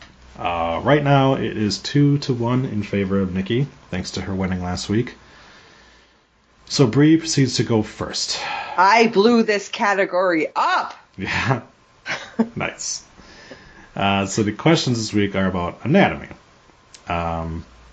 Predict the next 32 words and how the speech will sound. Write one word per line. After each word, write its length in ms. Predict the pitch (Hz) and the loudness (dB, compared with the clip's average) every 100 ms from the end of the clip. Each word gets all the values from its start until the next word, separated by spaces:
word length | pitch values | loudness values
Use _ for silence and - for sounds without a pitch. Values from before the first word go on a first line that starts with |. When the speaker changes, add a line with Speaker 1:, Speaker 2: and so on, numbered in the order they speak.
| _ _ _ _ _ - | _ _ _ _ _ -6
Speaker 1:
I'm 140 | 104 101 | -2 0
sure 260 | - 107 | 2 2
that 140 | 98 95 | 2 -2
she 160 | 104 | -4
was 160 | 90 87 | -4 -4
upset 400 | 82 - 120 - | -2 2 2 0
that 100 | 95 | -4
there 120 | 101 | 0
were 60 | 95 | 2
no 120 | 95 | 0
questions 440 | 95 95 - 85 82 | 0 -4 -4 -6 -6
about 320 | 85 82 82 | -6 -6 0
dick, 400 | 101 107 104 - - | 4 4 4 -4 -10
but 340 | - 101 95 - - - | 0 2 2 -2 -8 0
there 140 | 113 | 2
were 220 | 123 143 139 | 6 6 6
different 340 | 127 - 104 | 4 2 0
<laughs> 60 | - | -2
questions 420 | - 135 110 107 | 0 0 0 -2
about 300 | 101 101 95 | 0 0 0
anatomy. 500 | 98 95 92 95 95 - - - - - - - - | 0 0 0 0 -2 -6 -18 -18 -20 -20 -20 -20 -12
So, 400 | - 180 107 - - - - 104 | 2 4 4 0 -12 -20 -14 0
where 720 | 120 139 131 120 117 - - - - _ - | 4 4 4 0 -2 -2 -6 -16 -20 _ -6
are, 80 | 110 110 | 0 2
are 60 | 107 | 2
the 160 | 101 | 0
smallest 600 | 95 - 135 151 151 147 | -2 -2 4 4 4 2
bones 520 | 113 95 90 92 - - | 0 0 0 -4 -6 -8
in 120 | 90 | -8
the 60 | 90 | -6
human 280 | 90 82 78 | -8 -8 -6
body? 340 | - - - | -6 -6 -10